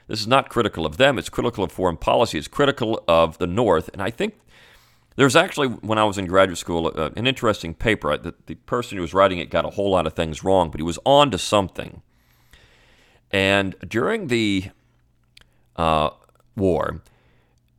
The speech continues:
there was actually an interest in, or at least right after the war in Reconstruction, there was an interest in Cretan independence. And Americans started to look in a way, because of the war, in a different way at the world.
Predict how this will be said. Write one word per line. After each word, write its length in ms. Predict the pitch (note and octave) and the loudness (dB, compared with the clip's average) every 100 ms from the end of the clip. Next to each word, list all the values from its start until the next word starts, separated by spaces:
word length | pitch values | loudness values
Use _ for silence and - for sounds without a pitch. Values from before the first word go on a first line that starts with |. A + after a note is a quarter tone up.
| _ | _
there 140 | G#2 A2+ | 0 2
was 120 | A#2 | 4
actually 320 | D3+ F3+ F#3+ | 2 2 -2
an 60 | F3 | -2
interest 600 | G#2+ G2+ - E2+ E2 - | -2 -4 2 2 2 -2
in, 240 | - E2+ E2 _ _ _ | -8 -6 -8 _ _ _
or 160 | - E2+ | -6 -6
at 80 | - | -2
least 260 | A#2 A#2+ | -2 0
right 200 | E2+ F#2+ | 6 6
after 260 | F2+ F#2+ - | 8 4 2
the 80 | D#2+ | -12
war 200 | D2+ F2+ | -8 -6
in 60 | |
Reconstruction, 560 | F2 F#2 E2+ - E2+ D#2+ | -4 -6 -4 -2 -2 -2
there 100 | E2+ | -2
was 120 | F#2 | -2
an 60 | G#2 | -2
interest 520 | D3 D#3+ C#3+ A2 - | -4 -4 0 -2 -2
in 200 | - F#2 | -8 -8
Cretan 680 | - - E3 F3+ - D3+ C#3+ | -8 -2 0 0 -2 -2 -2
independence. 960 | A#2+ A2+ G2+ - G2+ D#2+ - - - - | -4 -4 -4 -2 -2 -4 -8 -10 -14 -8
And 220 | F2+ F2 _ _ _ _ _ _ _ _ _ - | -8 -8 _ _ _ _ _ _ _ _ _ -6
Americans 640 | A2 C3 E3 G3+ E3 C#3 | 0 2 2 0 -2 -2
started 300 | B2 A#2+ A2 | 2 2 0
to 100 | G2 | -6
look 360 | F2 F2 E2 - | -2 0 -2 -6
in 60 | |
a 40 | E2 | -6
way, 600 | D2+ F2+ D#2 D2+ D2+ - _ _ | 0 2 2 0 -4 -10 _ _
because 400 | - - B2 A#2+ | -16 0 4 4
of 100 | C3 | 2
the 80 | A#2+ | -4
war, 540 | G2 E2 D2+ C#2+ C#2+ _ _ | -6 -6 -4 -4 -4 _ _
in 140 | - | -14
a 60 | E2+ | -12
different 360 | C#2+ D#3 D3 G#2 | -2 -2 -2 0
way 160 | G#2+ | 2
at 100 | F#2 | 2
the 80 | - | -2
world. 500 | D#2 E2+ D#2 G1+ - | -4 -4 -2 -6 -12